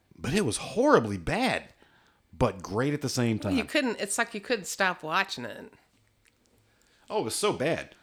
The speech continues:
Speaker 1: I mean, the special effects, the story, the acting, everything. But I gotta watch Swamp Thing Returns or Return to the Swamp, whatever. It came out a couple years later.
Speaker 2: Yeah, do that when I run some errands.
Speaker 1: Next time you run your errands.
Speaker 2: <laughs>
Speaker 1: Uh, we,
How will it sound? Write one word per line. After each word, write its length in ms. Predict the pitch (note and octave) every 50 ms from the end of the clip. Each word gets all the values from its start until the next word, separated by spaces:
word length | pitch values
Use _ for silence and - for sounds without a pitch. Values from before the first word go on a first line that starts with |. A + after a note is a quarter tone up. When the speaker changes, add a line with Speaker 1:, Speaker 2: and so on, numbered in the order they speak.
| _
Speaker 1:
I 40 | -
mean, 120 | A#2+ B2 A#2
the 40 |
special 360 | A#2 - - F3 F3+ - D#3+ C#3+
effects, 560 | A#2 - - D3+ D3+ C#3+ - - - - - - _ _ _ _ _ _
the 60 | F#2+
story, 640 | F#2 - - - D#3+ D#3+ D#3 D3+ D3 C#3+ C#3 C3+ C3+
the 180 | G#2 G2+ - -
acting, 420 | B2 C3 C#3 - - C3+ A#2+ A#2
everything. 460 | B2+ D#3+ D#3 C#3 A2 G2+ F#2+ F#2 F2+ - -
But 320 | A2+ A2+ G#2+ G2+ - - - _ _ _ _ _ _ _ _ _ _ _
I 100 | - A#2
gotta 160 | A2+ B2 A#2+ A2+
watch 220 | A#2 A2+ G#2+ -
Swamp 300 | - - A#2+ A#2 A2 -
Thing 160 | - A2 G#2 G2+
Returns 460 | F#2+ - - G#2+ G#2 G2 F#2+ F2+ E2
or 180 | F2+ E2+ D#2+ D#2 - -
Return 300 | F2 F#2 F2+ - A2 G2+
to 40 | F#2+
the 60 | F2
Swamp, 260 | D#2+ - G2+ F2+ E2+ F#2
whatever. 320 | F#2+ G2 F#2+ F2+ E2+ F2+
It 80 | F2 -
came 160 | B2+ A#2+ A2+
out 80 | G2+
a 40 | F#2+
couple 220 | - - A2 - G2
years 160 | F#2 F#2 E2+ E2+
later. 300 | F2 F2 E2+ D#2+ E2+ - - - - - _ _
Speaker 2:
Yeah, 260 | - F#3 F3 D#3+ D3 D3+ - - _ _
do 160 | _ A3 A3 G3+
that 240 | G3+ F#3 - - -
when 140 | - F3 E3+
I 40 | E3 D3+
run 180 | D#3 D#3+ D#3
some 180 | D#3 - - D3+
errands. 540 | D3+ D3+ D3+ D3 D3 C#3 - - - - -
Speaker 1:
Next 200 | A#2+ B2 B2 -
time 180 | - B2 A#2 A2
you 100 | G#2+ G#2
run 160 | G2 G2+ - -
your 120 | F#2+ F#2 - -
errands. 220 | E2+ F2 C#4 C4+ -
Speaker 2:
<laughs> 60 | C4 C4 - - - A3+ - - - - _ - _ _ _ _ _ _ _ _ A2
Speaker 1:
Uh, 180 | A#2 A2+ A2 A2
we, 220 | A#2+ B2+ A#2 A2